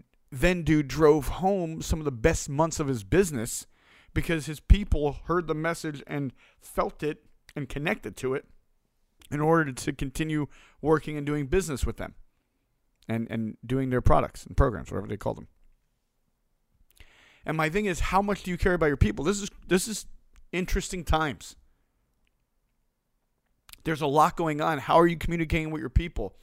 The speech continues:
How are you letting them know you care about them? How are you letting them know you're there for them?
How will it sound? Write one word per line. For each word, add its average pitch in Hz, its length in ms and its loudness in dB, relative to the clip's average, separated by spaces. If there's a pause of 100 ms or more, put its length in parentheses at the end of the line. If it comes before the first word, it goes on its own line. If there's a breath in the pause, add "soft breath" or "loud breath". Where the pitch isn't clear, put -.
(160 loud breath)
How 143 140 4
are 170 80 8
you 175 100 6
letting 175 240 6
them 165 140 0
know 165 100 6
you 165 140 2
care 170 180 2
about 143 240 0
them? 98 160 -14 (260 soft breath)
How 165 180 4
are 180 60 6
you 185 140 4
letting 170 300 6
them 170 120 4
know 165 140 2
you're 151 180 -2
there 160 260 0
for 117 200 -8
them? 92 220 -12